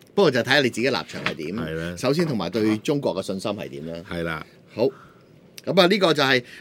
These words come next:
Speaker 1: 誒，中央嘅金融工作會議嘅功課。
Speaker 2: 嗱，誒，感覺，
Speaker 1: 總結。
Speaker 2: 感覺，下，幾樣嘢。第一樣嘢，誒，仍然都係小心翼翼喺度防範呢個金融危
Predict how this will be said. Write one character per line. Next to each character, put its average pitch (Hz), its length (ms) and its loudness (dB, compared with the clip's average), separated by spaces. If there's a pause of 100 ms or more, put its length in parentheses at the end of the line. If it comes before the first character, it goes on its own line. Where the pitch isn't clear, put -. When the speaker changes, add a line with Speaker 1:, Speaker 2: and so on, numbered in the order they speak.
Speaker 1:
誒， 139 220 4
中 214 240 2
央 175 600 0
嘅 113 320 0 (100)
金 151 280 0
融 78 220 -4
工 127 180 -2
作 117 160 -2
會 85 180 -2
議 85 200 -2
嘅 87 40 -6
功 101 160 -6
課。 67 180 -8 (120)
Speaker 2:
嗱， 131 240 8 (460)
誒， 156 420 8
感 175 260 4
覺， 220 80 2
Speaker 1:
總 - 60 2
結。 160 260 8 (280)
Speaker 2:
感 165 380 2
覺， 131 260 4 (160)
下， 107 320 0 (140)
幾 120 80 2 (200)
樣 120 120 6
嘢。 87 360 -2 (120)
第 131 240 4
一 170 80 8
樣 165 340 8
嘢， 90 420 -2 (480)
誒， 117 540 2
仍 117 240 2
然 117 220 0
都 202 300 6
係 127 120 8
小 113 340 2 (180)
心 156 120 0
翼 92 200 0
翼 98 160 2
喺 120 280 2
度 123 120 2 (120)
防 87 400 -4
範 104 320 -2
呢 131 220 0
個 127 380 -2
金 147 200 -2
融 87 280 -2
危 76 260 -8